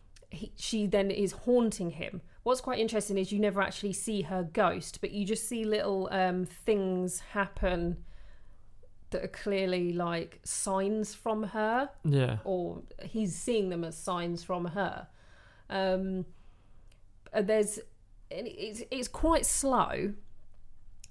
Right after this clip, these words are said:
Speaker 1: And then towards the end, there's, like, a final card game, which is almost like a sort of version of Snap.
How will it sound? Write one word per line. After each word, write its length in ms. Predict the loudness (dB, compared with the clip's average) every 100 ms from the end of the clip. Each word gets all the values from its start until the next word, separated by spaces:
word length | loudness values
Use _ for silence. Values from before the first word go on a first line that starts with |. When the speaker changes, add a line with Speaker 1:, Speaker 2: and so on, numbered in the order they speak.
| 0
Speaker 1:
And 120 | 4
then 300 | 4 4 4
towards 500 | 0 0 0 0 0
the 180 | 2 4
end, 280 | 4 2
there's, 200 | 0 0
like, 160 | -2 -4
a 40 |
final 440 | -8 -2 0 2 0
card 480 | -2 -2 2 0 0
game, 180 | -4
which 160 | -4 -4
is 160 | -2 0
almost 380 | 2 2 2 0
like 220 | 0 0
a 80 | -4
sort 180 | -2 -2
of 60 |
version 360 | 4 4 4 -2
of 120 | -2
Snap. 720 | -2 -4 -4 -2 -2 -4 -6